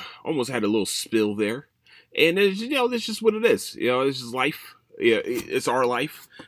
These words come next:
We've had some interesting stories, interesting injury stories that maybe go on pa-, pa-, it might be a Patreon episode.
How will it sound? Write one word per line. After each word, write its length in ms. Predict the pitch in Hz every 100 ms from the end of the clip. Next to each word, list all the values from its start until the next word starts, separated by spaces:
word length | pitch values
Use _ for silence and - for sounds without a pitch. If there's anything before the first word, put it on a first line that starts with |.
| -
We've 180 | 110 110
had 240 | 123 107
some 180 | - 117
interesting 520 | 120 131 131 - 127
stories, 440 | - 131 131 147
interesting 460 | 104 104 117 - 107
injury 320 | 147 185 110
stories 400 | 98 - 107 143 220
that 180 | 233
maybe 300 | - 330 370
go 300 | 349 330 330
on 120 | 330 294
pa-, 240 | 302 320
pa-, 220 | 302 262 -
it 120 | 214
might 180 | 302 320
be 80 |
a 40 | 311
Patreon 520 | 302 294 - 131 95
episode. 340 | - - 82